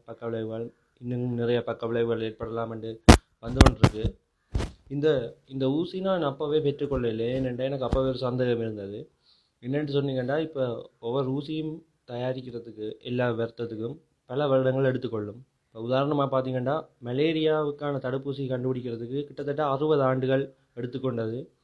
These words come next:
ஏன் அப்படி என்று சொன்னீங்கன்னா, இப்ப ரெண்டு, மூன்று வருடங்களுக்கு பிறகு ஏற்படக்கூடிய,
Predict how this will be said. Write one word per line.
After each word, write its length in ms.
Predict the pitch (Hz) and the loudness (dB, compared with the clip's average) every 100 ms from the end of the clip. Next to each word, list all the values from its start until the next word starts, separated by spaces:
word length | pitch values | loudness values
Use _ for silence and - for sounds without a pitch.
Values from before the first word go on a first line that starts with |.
| - - | -20 -18
ஏன் 200 | - 147 | -4 0
அப்படி 200 | 165 160 | 0 0
என்று 260 | 156 143 139 | 0 0 -2
சொன்னீங்கன்னா, 340 | 135 127 123 | -4 -6 -4
இப்ப 320 | 156 151 143 143 _ - - _ | -6 -4 -8 -10 _ -20 -20 _
ரெண்டு, 360 | 113 131 147 160 | -4 -2 -2 -2
மூன்று 200 | 160 147 | -2 0
வருடங்களுக்கு 500 | 143 143 147 143 139 | 0 0 -2 -4 -6
பிறகு 240 | 135 131 | -4 -2
ஏற்படக்கூடிய, 720 | 131 131 127 127 127 127 123 | -4 -4 -4 -4 -4 -2 -4